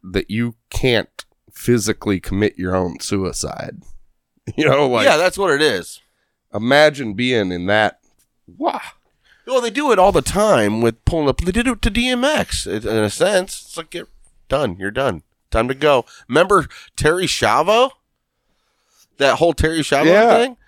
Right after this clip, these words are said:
Speaker 1: Yeah,
Speaker 2: That,
Speaker 1: that's
Speaker 2: and,
Speaker 1: a
Speaker 2: uh,
Speaker 1: fucking
Speaker 2: her
Speaker 1: nightmare.
Speaker 2: husband got, yeah, her husband was getting rolled over the coals for wanting to pull the plug on her, on his wife. And people thought he wanted some kind of weird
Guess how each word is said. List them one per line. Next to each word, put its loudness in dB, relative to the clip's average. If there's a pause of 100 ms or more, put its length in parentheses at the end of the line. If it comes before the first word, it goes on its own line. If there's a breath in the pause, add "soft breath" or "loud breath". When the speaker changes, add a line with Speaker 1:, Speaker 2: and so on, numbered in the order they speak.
(220 soft breath)
Speaker 1:
Yeah, -4
Speaker 2:
That, 4
Speaker 1:
that's 0
Speaker 2:
and, -2
Speaker 1:
a -6 (100)
Speaker 2:
uh, 6
Speaker 1:
fucking -4
Speaker 2:
her -2
Speaker 1:
nightmare. 4
Speaker 2:
husband 0
got, 0
yeah, 0
her 0
husband -2 (600 loud breath)
was -2
getting 0 (140)
rolled 4
over 2
the 0
coals 2 (340 soft breath)
for 4 (960)
wanting -2
to -2
pull 2
the 0
plug 0
on 2
her, 0
on 2
his 0
wife. -2 (1500)
And 2
people 0
thought 0
he -6
wanted 2
some -4
kind -2
of -2
weird -2